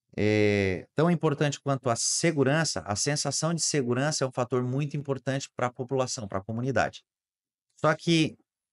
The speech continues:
é, a sensação de segurança não é encher de viaturas em todos os lados.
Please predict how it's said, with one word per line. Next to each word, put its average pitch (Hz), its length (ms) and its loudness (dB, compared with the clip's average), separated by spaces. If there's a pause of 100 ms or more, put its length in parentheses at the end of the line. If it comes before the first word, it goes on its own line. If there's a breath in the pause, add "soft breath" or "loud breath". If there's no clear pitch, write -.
(180)
é, 117 220 4
a 127 100 0
sensação 160 560 0
de 151 80 -6
segurança 143 540 0
não 143 160 0
é 147 200 2
encher 143 300 0
de 135 80 -2
viaturas 131 580 2
em 127 80 -6
todos 120 220 -2
os 117 140 -2
lados. 135 480 0